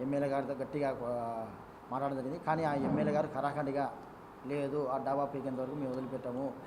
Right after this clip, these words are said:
నాకు రాజకీయం లేకుండా ఒకటి ఆ డాబా పీకాల్సిందే" అని మా కుల సంఘాలతో, టీడీపీ నాయకులతో కూడా చెప్పడం జరిగింది. అతను, వాళ్ళు కూడా చాలా బాధపడారు, నాకు చాలా హెల్ప్ చేయాలని చూశారు, కానీ కులంతో వాళ్ళు కూడా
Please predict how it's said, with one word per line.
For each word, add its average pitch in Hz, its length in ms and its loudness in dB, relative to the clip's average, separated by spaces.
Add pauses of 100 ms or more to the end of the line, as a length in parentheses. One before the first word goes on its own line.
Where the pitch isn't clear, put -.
(160)
నాకు 131 280 -2
రాజకీయం 135 400 0
లేకుండా 135 220 0
ఒకటి 131 140 0
ఆ 123 60 0
డాబా 131 180 4
పీకాల్సిందే" 123 640 -2 (520)
అని 156 160 2
మా 147 220 4
కుల 139 180 0
సంఘాలతో, 147 440 2
టీడీపీ 156 260 4
నాయకులతో 160 280 2
కూడా 180 120 2
చెప్పడం 139 200 0
జరిగింది. 123 220 -2 (360)
అతను, 165 320 4
వాళ్ళు 165 240 10
కూడా 185 160 6 (100)
చాలా 151 140 4
బాధపడారు, 147 400 6
నాకు 127 260 -2
చాలా 147 120 2
హెల్ప్ 143 220 0
చేయాలని 147 320 2
చూశారు, 135 260 2
కానీ 147 260 0 (360)
కులంతో 160 240 4
వాళ్ళు 160 200 8
కూడా 180 120 2